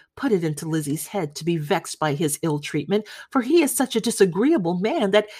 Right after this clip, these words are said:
it would be quite a misfortune to be liked by him.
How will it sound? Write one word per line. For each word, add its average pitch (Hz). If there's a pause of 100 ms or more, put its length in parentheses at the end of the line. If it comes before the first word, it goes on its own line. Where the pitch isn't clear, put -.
(160)
it 330
would 294
be 277
quite 302
a 247
misfortune 240
to 208
be 185
liked 214
by 120
him. 135